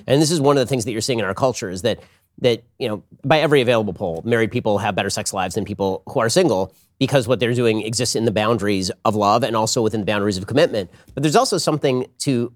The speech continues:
the idea that the human being is constantly seeking the new and the, and the fresh or whatever it is. When all, when nothing is new and nothing is fresh, and you've made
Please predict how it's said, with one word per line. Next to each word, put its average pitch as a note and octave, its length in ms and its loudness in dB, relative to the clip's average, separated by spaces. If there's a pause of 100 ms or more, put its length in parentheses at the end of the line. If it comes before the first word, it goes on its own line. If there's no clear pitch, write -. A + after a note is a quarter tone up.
the B2+ 160 0
idea A#2+ 320 2
that G#2+ 140 -2
the A#2 80 -2
human D3 280 2
being B2 220 2
is G#2 160 -6
constantly A2 400 -4
seeking G#2+ 480 -2
the G#2 80 -2
new G#2 400 2
and F#2+ 260 -4
the, F#2 140 -8
and F2+ 220 -6
the F2 40 -6
fresh C3 480 0
or A2 100 -2
whatever G#2 220 2
it B2 60 2
is. C#3 100 0 (440)
When D#3 260 4
all, D#3+ 240 4
when E3 140 4
nothing A#3 180 0
is D3 140 0
new F3 100 4
and C#3 80 4
nothing A#2+ 220 0
is G2+ 80 -2
fresh, - 300 0
and A#2+ 60 -4
you've G#2+ 100 -2
made C3 200 2